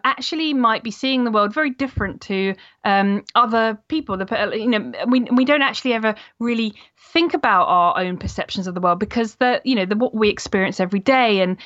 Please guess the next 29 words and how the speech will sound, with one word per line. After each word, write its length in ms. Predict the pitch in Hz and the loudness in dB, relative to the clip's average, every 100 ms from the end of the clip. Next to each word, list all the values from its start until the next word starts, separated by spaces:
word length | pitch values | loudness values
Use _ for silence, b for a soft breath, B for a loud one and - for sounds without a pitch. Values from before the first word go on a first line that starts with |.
| B | B
and 100 | 220 | -2
we 100 | 233 | -2
tend 300 | 226 - 320 | 0 0 2
to 80 | 285 | 2
assume 360 | 233 - 403 330 | 0 2 4 4
that 100 | 202 | 2
they're 100 | 208 | 2
like 240 | 202 190 | 2 0
everybody 400 | 190 185 185 170 | -4 -4 -4 -4
else's, 360 | 147 156 180 180 | -4 -6 -8 -6
but 160 | - | -4
they, 160 | 240 233 | 0 0
they 180 | 226 247 | 2 2
actually 440 | 247 - - 339 | 2 0 -4 -6
can 200 | 294 247 | -2 -2
be 100 | 208 | -2
very 380 | 185 202 185 180 | -2 0 0 -2
different. 420 | 196 196 196 156 - - | -4 -4 -4 -4 -6 -2
And, 320 | 185 185 185 | 0 2 2
um, 320 | 196 190 190 B B B B - | 4 4 0 B B B B -2
and, 360 | 214 220 220 - | 0 0 -2 -6
and 240 | - 175 | -4 0
there's 140 | 247 233 | 0 2
nothing 260 | 277 240 | 0 0
wrong 180 | 220 285 | 0 2
with 140 | 339 285 | 2 2
that. 200 | 330 339 | 0 0
And, 280 | 226 220 220 | -2 -2 -2
and, 340 | 214 214 214 | -2 -4 -6